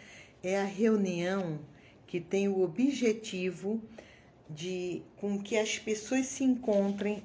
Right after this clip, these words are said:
se percebam, não é? E possa fazer reconhecimento dos seus sentimentos,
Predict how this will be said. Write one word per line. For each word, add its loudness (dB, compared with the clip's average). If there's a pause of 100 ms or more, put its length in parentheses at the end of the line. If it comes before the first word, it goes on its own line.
se 0
percebam, 4 (400)
não -4
é? -2 (600)
E -2
possa 4
fazer 2
reconhecimento 4
dos -10
seus 2
sentimentos, -2